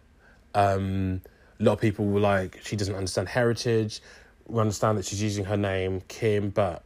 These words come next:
she's, she's kind of like," when people look for kimono,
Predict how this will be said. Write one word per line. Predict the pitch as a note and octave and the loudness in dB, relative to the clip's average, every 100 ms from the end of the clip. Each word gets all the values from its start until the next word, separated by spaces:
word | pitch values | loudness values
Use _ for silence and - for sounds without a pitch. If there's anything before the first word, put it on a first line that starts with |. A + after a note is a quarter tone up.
| _ | _
she's, | - G#2 F#2+ - - - - - | -12 -10 -10 -12 -20 -20 -20 -20
she's | - A2+ - _ - | -8 -6 -6 _ -10
kind | - A2+ | -4 0
of | G2+ | 2
like," | G2 F2+ - _ - _ _ - G#2 - - _ - - A2 | 0 -2 -12 _ -20 _ _ -20 -20 -20 -20 _ -20 -14 0
when | C#3 A#2+ | 4 6
people | B2 A#2+ | 6 6
look | A#2+ | 4
for | A2+ A#2 | 4 -2
kimono, | A2+ A#2+ A#2+ E2+ F2 | 4 4 6 2 0